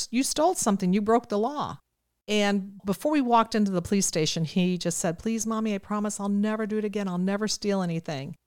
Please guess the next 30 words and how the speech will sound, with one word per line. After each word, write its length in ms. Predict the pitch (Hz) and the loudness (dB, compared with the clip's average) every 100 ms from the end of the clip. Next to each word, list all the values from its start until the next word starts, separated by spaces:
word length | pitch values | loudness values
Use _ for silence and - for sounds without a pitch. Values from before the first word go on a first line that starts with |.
| _ _ 220 | _ _ 0
And 240 | 226 226 | 2 2
he 120 | 254 | 2
didn't 420 | 285 349 147 - - | 2 0 -4 -8 -8
after 240 | 165 175 | -6 -6
that. 380 | 160 143 - - _ _ _ _ _ _ | -6 -8 -10 -18 _ _ _ _ _ _
But 140 | 214 233 | 0 2
the 80 | |
world 320 | 220 269 370 269 | 4 4 2 0
will 100 | 202 | -2
tell 300 | 208 156 156 | 0 0 2
you, 180 | 170 | 0
"It's 160 | 214 - | 0 2
okay. 560 | 285 - 359 349 151 - | 0 0 -4 -2 -4 -6
Take 240 | - 262 285 | -6 -4 -4
what 180 | 277 | -2
you 80 | 285 | -2
want, 400 | 269 302 226 120 | -2 -2 -4 -2
you 140 | 170 185 | -2 0
know, 260 | 220 220 - | -2 -4 -2
don't 160 | 233 | 0
worry 160 | 262 277 | 2 2
about 160 | 208 160 | 0 0
it, 20 | |
as 120 | 160 | 0
long 120 | 208 | 2
as 80 | 226 | 4
you 80 | 254 | 4
don't 180 | 247 240 | 4 2
get 160 | 202 | -4
caught." 480 | - 262 220 - | 0 0 0 -6